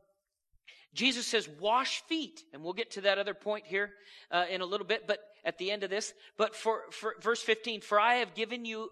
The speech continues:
a" what? "An example that you should" what? "Do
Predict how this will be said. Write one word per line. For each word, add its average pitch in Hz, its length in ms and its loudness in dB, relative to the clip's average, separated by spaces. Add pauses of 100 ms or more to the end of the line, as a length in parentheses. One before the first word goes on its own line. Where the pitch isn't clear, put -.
a" 180 140 0
what? 175 500 -2 (560)
"An 170 260 0 (120)
example 165 1120 -6 (880)
that 151 300 2
you 202 240 -2
should" 185 280 -2
what? 160 420 0 (640)
"Do 160 540 -2